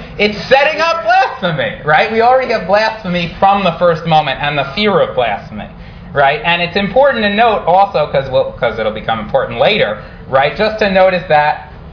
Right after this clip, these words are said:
right, verb, "Verchu Elokim," right? "Verchu," right? "Verchu Elokim," right? To curse God, and that word is,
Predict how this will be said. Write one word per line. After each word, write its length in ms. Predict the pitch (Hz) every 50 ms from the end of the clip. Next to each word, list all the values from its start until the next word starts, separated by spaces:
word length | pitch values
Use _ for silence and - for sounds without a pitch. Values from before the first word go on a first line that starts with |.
| - -
right, 400 | 120 120 123 120 131 139 - - 131 135
verb, 420 | 240 262 226 - - - - - - - - - - - - - - -
"Verchu 520 | 165 180 165 160 - - 233 220 208 185
Elokim," 580 | 175 165 156 147 135 - - - 117 98 82 - - - - - - -
right? 400 | 120 117 123 147 147 - - -
"Verchu," 560 | 135 143 147 - - 175 180 175 170 165 143
right? 240 | 135 127 131 135 -
"Verchu 240 | 135 131 131 - -
Elokim," 680 | 202 190 175 143 123 123 117 113 - 120 107 95 87 - - - - - -
right? 280 | 117 117 120 131 131 -
To 80 | 156
curse 480 | - - - 208 220 220 214 214 - -
God, 440 | 139 139 127 135 - 123 175 185 - -
and 180 | 151 151 160 170
that 280 | 180 202 208 202 165
word 380 | 156 160 165 170 175 170 - -
is, 340 | 143 147 147 147 143 143